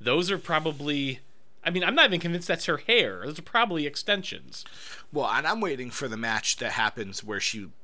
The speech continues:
Speaker 2: like, literally puts a foreign object in there. She's got, like, a lead pipe hidden in the braid.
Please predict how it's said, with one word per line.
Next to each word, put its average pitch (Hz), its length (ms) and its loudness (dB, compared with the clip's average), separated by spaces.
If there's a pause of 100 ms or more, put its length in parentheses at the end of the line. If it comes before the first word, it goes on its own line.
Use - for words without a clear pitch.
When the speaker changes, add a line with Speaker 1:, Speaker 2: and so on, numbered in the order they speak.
(100)
Speaker 2:
like, - 260 -8
literally 110 460 -4
puts - 260 -6
a 98 60 -8
foreign 90 300 -4
object 87 420 -6
in 73 80 -12
there. 69 220 -10 (280)
She's - 240 -2
got, 110 220 0
like, 101 160 -6
a 95 60 -4
lead 98 320 -4
pipe 87 420 -6 (220)
hidden 92 360 -6
in 90 200 -8
the 82 60 -12
braid. 80 420 -6